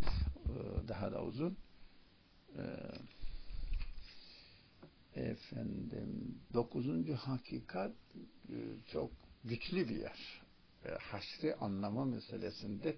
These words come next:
temel, e, kolonlardan bir tanesi bu yaklaşım.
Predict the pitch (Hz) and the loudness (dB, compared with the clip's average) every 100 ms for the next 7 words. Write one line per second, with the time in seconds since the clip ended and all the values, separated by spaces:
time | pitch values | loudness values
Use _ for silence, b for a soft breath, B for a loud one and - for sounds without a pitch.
0 | - - - 113 135 113 98 82 - B | 2 4 6 8 8 8 4 -2 -6 B
1 | B B B B B B B B - - | B B B B B B B B -16 -8
2 | - - 101 - 113 101 95 95 101 127 | 0 0 0 6 8 8 6 6 6 8
3 | 139 113 - 87 82 87 - 82 165 156 | 8 6 8 6 6 0 -2 2 2 4
4 | 113 104 - - 90 - 156 202 | 6 6 4 0 -2 2 2 2